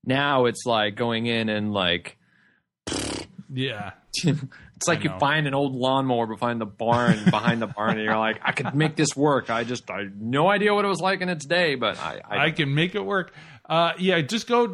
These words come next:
Speaker 2: move your pieces to where the action is. That's, that's really the only thing that I can say. It's like, don't waste a lot of time with pawns that are off on the side or anything like that. If, if the opposing king is coming,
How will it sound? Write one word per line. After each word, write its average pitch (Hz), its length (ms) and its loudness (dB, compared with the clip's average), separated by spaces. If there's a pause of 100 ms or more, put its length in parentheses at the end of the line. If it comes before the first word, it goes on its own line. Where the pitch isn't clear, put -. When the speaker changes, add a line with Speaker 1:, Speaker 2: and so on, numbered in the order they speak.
(160)
Speaker 2:
move 262 420 2
your 208 140 -2
pieces 196 440 -4
to 185 100 -6
where 170 120 -2
the 156 120 -2
action 139 360 0
is. 110 120 -2
That's, 160 180 -4
that's 170 260 -4
really 190 260 0
the 170 140 -4
only 147 180 -2
thing 143 160 -6
that 127 120 -4
I 123 60 -4
can 120 140 -8
say. 135 180 -8
It's 120 100 -8
like, 117 200 -8
don't 170 220 -2
waste 175 240 -4
a 151 40 -4
lot 139 240 -2
of 123 100 -8
time 123 560 -6 (280)
with 123 600 -6 (600)
pawns 180 540 2
that 131 140 -2
are 127 140 -4 (100)
off 127 340 -6
on 123 120 -8
the 117 80 -8
side 92 680 -8
or 110 140 -8
anything 123 260 -10
like 110 200 -12
that. 98 220 -8 (440)
If, 139 400 -2
if 135 300 -4
the 127 480 0
opposing 175 540 -2
king 170 580 -2
is 143 180 -4
coming, 151 460 -4